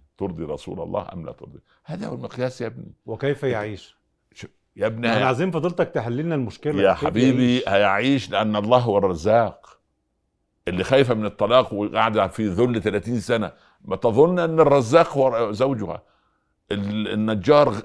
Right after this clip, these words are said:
Speaker 1: مات.
Speaker 2: ما هي لو مش متعلمة وما عندهاش
Speaker 1: يا
Speaker 2: شغل
Speaker 1: ابن
Speaker 2: ولا
Speaker 1: الحلال،
Speaker 2: وظيفة،
Speaker 1: مش دي الوسيلة.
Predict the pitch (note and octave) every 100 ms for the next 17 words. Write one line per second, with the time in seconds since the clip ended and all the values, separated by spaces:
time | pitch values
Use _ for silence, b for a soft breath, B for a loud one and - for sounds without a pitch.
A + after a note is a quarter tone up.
0 | F2+ F2+ F#2 B2+ D#3 A#2 B2+ C#3+ C#3 C3+
1 | C#3 A#2+ B2 E3+ E3 A#2+ A2+ G#2+ D#3 G2+
2 | A2+ C3 B2 A#2 A2 G#2 B2 A#2+ A2 G2+
3 | A#2 G2 - A2+ G#2+ E2+